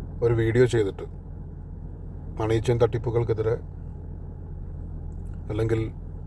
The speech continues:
ക്രിപ്റ്റോ സ്കാമുകൾക്കെതിരെ കുറേ ദിവസമായി വീഡിയോ ചെയ്തിട്ട് ഒരു ബ്രേക്ക് എടുത്തതായിരുന്നു.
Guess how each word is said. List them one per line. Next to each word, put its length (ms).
ക്രിപ്റ്റോ 340
സ്കാമുകൾക്കെതിരെ 800
കുറേ 240
ദിവസമായി 360
വീഡിയോ 280
ചെയ്തിട്ട് 280
ഒരു 160
ബ്രേക്ക് 260
എടുത്തതായിരുന്നു. 500